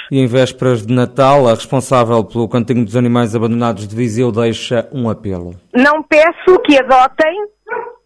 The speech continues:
Speaker 2: como presentes, porque eles não são objetos para se darem no Natal. Apelo à época natalícia, época que deve ser de amor, partilha, que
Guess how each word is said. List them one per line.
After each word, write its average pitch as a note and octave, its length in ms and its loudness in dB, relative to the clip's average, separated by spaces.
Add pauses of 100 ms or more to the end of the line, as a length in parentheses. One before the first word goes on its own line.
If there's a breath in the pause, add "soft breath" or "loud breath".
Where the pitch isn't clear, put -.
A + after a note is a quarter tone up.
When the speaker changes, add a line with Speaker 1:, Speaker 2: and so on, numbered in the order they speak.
(240)
Speaker 2:
como C4+ 240 2
presentes, C4+ 640 2 (120)
porque B3+ 240 0
eles C#4 160 0
não C#4 120 2 (100)
são B3+ 140 4
objetos A#3+ 480 0
para A#3 180 -2
se A3 80 -6
darem A#3+ 260 0
no A3+ 120 -6
Natal. E3+ 420 -4 (560)
Apelo C#4 720 2 (580)
à A3 460 4 (240)
época B3+ 460 2
natalícia, G#3+ 840 0 (800)
época A#3 520 2
que A3+ 120 2
deve A3 220 2 (160)
ser G3+ 180 4
de G#3+ 100 0
amor, G3+ 460 4 (840)
partilha, G#3 680 2 (1000)
que G3 800 6